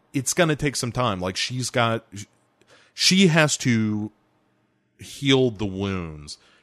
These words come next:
that have put her in this position, uh, of, of potentially being a, a vengeful spirit. Even though this is nothing that's explicitly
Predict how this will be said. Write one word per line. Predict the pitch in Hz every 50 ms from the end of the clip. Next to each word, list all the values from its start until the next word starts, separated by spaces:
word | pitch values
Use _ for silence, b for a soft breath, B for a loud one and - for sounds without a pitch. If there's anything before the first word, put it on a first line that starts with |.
| b b b
that | 92 127 117 107
have | 98 113 107 - _
put | - - 120 110
her | 104 107 104 98
in | 92 95 95 90
this | 90 87 - -
position, | - 87 78 - 67 - - - - _ - _ _ b b b b b b b b b _
uh, | - 90 90 90 90 90 87 80
of, | 95 98 82 -
of | - 107 104 101 85 - - _
potentially | 117 107 98 - 104 95 - 98 90 87
being | 80 87 85 80 80 80
a, | 80 78 76 78 76
a | 78 85
vengeful | 80 80 80 78 - - - 80
spirit. | - - - 80 80 78 90
Even | 143 202 208 220 165
though | 120 107
this | 95 107 98 -
is | 98 85
nothing | 90 90 87 87 - 92 85
that's | 82 80 73 - - - -
explicitly | 87 92 85 - - - 104 95 82 - 78 - 80 87 85 80 78 78